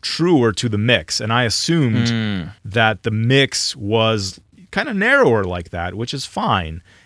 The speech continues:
Speaker 1: And I assumed that the artist would preferentially, you know, kinda keep things narrow to match the mix, and that the mas-, mastering and mastering algorithms would take things wider. So,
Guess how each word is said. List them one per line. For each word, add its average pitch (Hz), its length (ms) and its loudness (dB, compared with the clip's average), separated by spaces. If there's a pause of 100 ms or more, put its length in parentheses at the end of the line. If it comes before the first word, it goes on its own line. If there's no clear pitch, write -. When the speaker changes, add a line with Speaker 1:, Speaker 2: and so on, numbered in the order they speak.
Speaker 1:
And 117 100 -2
I 131 100 2
assumed 151 440 0
that 123 100 2
the 113 80 -6
artist 120 420 0
would 113 140 -8
preferentially, 110 720 -4
you 98 280 -10
know, 92 160 -8
kinda 101 280 -8
keep 101 240 -14
things 101 280 -8
narrow 101 360 -2
to - 120 -14
match 92 360 -6
the 87 80 -12
mix, 90 500 -10 (680)
and 101 180 -8
that 98 220 -6
the 95 140 -10
mas-, 120 500 0
mastering 113 760 -4
and 101 120 -8
mastering 104 380 -8
algorithms 123 580 0
would 101 180 -6
take 110 220 -8
things 92 240 -10
wider. 90 540 -4 (120)
So, 110 420 -2